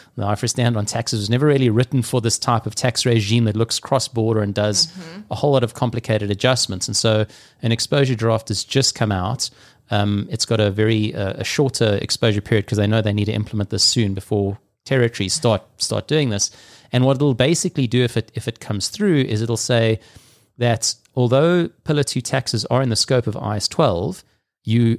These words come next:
Speaker 1: don't have to recognize any deferred tax as a result of any implications that might be because of Pillar Two.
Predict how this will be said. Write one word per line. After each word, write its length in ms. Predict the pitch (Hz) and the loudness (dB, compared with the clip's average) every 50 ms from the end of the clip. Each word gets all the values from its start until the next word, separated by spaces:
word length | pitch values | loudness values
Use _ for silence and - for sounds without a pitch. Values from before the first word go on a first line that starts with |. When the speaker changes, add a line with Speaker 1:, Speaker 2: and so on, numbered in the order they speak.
| - _ _ | -2 _ _
Speaker 1:
don't 260 | - 120 127 143 147 | 0 2 2 2 0
have 260 | - - 127 117 - - | 0 -2 -2 -2 -2 -4
to 160 | - - 117 107 | -2 0 2 2
recognize 600 | 107 110 - - 131 117 120 110 107 104 101 - | 2 2 0 -2 -2 -2 0 0 0 0 0 0
any 200 | - 117 117 107 | 0 0 0 0
deferred 360 | 113 110 - - 117 104 - | 0 -2 0 0 0 0 -2
tax 480 | - - 120 104 98 - - - - - | -2 -2 -4 -4 -4 -2 0 0 0 0
as 180 | 113 110 - | 0 0 2
a 40 | 110 | 2
result 360 | 104 98 95 104 101 98 - | 2 2 2 2 2 2 0
of 340 | 113 101 98 - - - - _ _ _ _ _ _ _ _ _ | -2 -2 -2 -4 -10 -16 -16 _ _ _ _ _ _ _ _ _
any 200 | - 117 110 107 | 0 2 2 2
implications 600 | 110 104 - 123 117 - - 110 104 95 - 101 | 2 2 0 -2 -2 0 0 0 0 0 -2 -2
that 120 | 101 101 - | -4 -2 -2
might 240 | 107 98 95 - - | -2 -2 -2 -2 -2
be 140 | 110 101 | -4 -4
because 300 | 95 - - - 107 104 | -4 -4 -6 -6 -6 -6
of 80 | 98 - | -6 -4
Pillar 160 | - 107 107 | -4 -4 -4
Two. 220 | - - - - | -4 -4 -6 -6